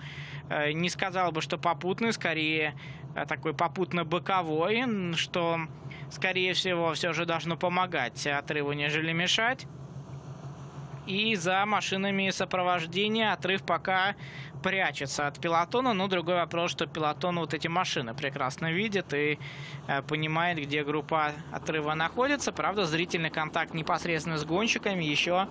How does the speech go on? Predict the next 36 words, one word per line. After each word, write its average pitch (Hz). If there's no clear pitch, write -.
не 170
установлен, 180
а 151
это 175
тоже 170
важно. 123
Э, 160
давно 240
нам 196
не 180
показывали, 175
сколько 170
именно 156
километров 175
сейчас 151
остаётся 151
до 156
развязки 165
этапа, 196
но 175
по 175
интенсивности 175
работы 165
группы, 226
по 196
интенсивности 160
работы 160
отрыва 202
видно, 165
что 170
немного, 202
двенадцать 196
километров, 139
если 127
быть 160
точнее. 208